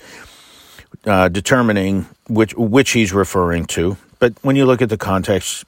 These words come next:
you can usually figure, figure that out to which he is referring. And, y-, you know, when talking about the spirit of man, sometimes there can be confusion,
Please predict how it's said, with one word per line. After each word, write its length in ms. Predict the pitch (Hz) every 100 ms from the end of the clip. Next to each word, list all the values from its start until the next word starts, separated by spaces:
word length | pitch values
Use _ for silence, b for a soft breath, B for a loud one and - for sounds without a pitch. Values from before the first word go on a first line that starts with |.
| -
you 100 | 101
can 100 | 95
usually 300 | 98 92 95
figure, 420 | - 92 95 -
figure 340 | - 151 127 104
that 180 | 95
out 260 | 87 80 -
to 240 | - 85
which 280 | 85 90 -
he 300 | - 82 95
is 200 | 87 82
referring. 560 | 78 78 156 143 139 131 B B B B B B B
And, 280 | - 110 110 -
y-, 160 | 113 110
you 120 | 117
know, 100 | 107
when 180 | 104 104
talking 420 | 98 143 143 135
about 320 | 110 110 107
the 80 | -
spirit 400 | - - 180 156
of 120 | 110
man, 380 | 101 107 107 104 B B
sometimes 540 | - 180 180 143 135
there 160 | 117 120
can 220 | 120 104
be 320 | 98 104 104
confusion, 800 | 92 92 80 95 117 117 127 127